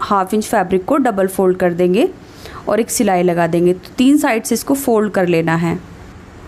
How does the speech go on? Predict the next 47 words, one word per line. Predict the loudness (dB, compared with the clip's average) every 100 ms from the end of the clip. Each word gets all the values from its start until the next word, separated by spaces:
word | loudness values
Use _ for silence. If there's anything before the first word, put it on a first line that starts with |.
| -16 -4
उसके | -2 0 0
बाद | 2 2
हम | 0
इसको | 0 -2
अपनी | 0 2
sleeve | 2 2 2
में | 2 2
ज्वाइन | 2 0
करेंगे। | 0 0 2 2 0 -4 -14 -12 -4
अब | -2
देखिए, | 0 2
ये | 2
हमारा | 4 2 2
घेरा | 0 2 2 2
है | 2
जिसके | 0 0 0
slits | 2 2 2
में | 2
हमने | 2 2
ये | 2 2 0 -6 -16 -16 -8 -4
पट्टियाँ | -2 0 0
लगा | 0 0
ली | 0 2
हैं। | 2 0 -6 -20 -20 -20 -20 -20 -14 -6
इसको | -4 0
अब | 0 0 0
हमने | 2 2 0
इस | 0
तरह | -2
से | 0 0
बाहर | 0 0 0
की | 0
तरफ, | -2 -2 0
यानी | 2 2 0 0
ऊपर | 0 0
की | -2
तरफ | -2 0 2
लाना | 2 2
है | 2 0 -2 -12 -16 -14 -6 -2
और | 0 0
किनारे | 0 2 2 0
पर | 0
एक | -2 0
press | -2 -2 -4
stitch | -2 -2 -2
करनी | 0 0 2 4
है। | 2 0 -8